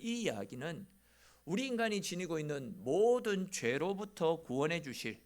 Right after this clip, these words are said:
이스라엘 사람들이 그토록 애원하고 그토록 갈망하고 기다리고 소망했던 그 구원자가 바로 예수 그리스도다라는 사실을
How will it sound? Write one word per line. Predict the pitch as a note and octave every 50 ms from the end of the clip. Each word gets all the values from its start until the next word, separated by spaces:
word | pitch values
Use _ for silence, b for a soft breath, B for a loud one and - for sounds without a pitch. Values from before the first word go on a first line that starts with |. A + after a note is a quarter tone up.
| _ _ _ _ b b b b b b b b
이스라엘 | b D#3+ D#3 - B3+ C#4 C#4
사람들이 | A#3 - A3 A3 A3+ G3+ G#3 G3+ F3+
그토록 | - - C4+ - - - - C#4 C#4 B3+ A#3+ A#3 A#3 - - - E3+ - - - _ _ _ _ _ _ _ -
애원하고 | F#3 G3+ G#3 F#3+ F#3+ G3 G3 F#3+ F#3+ F#3 F3 F3
그토록 | - A#3 A#3 A#3 - C4+ C4 A3+ A3 A3+
갈망하고 | - F#3+ G#3 G#3+ G#3+ G#3+ G#3 G3 F#3+ F#3 F#3+ F3
기다리고 | E3 - - C3+ A#2+ F3+ G3 G3+ F#3+ F#3 F3 E3+
소망했던 | E3+ - D#3+ D3+ E3 F3+ F#3 F#3 F#3 - D3+ C3+ A#2+
그 | - - G#3 B3+ C4+ -
구원자가 | - C3+ C3 C#3 D#3 E3+ E3+ E3+ E3 D#3 C3
바로 | - G#2 F#2+ G2 G#2+ A2+ C#3 F3 G#3 G3+ B B B B B B B B B B -
예수 | A2+ A#2 B2 C3 B2+ - - - - G#3+ A#3 A#3+ B3 - B2 - - -
그리스도다라는 | - B2+ A2+ C#3+ C#3 - - - - F#3 D3+ C3+ A#2+ A#2 F#2 - - - B2+ D3+ F#3 A3 A#3
사실을 | A3+ - F#3 B2+ - - - - B2+ C#3 E3+ G#3 A#3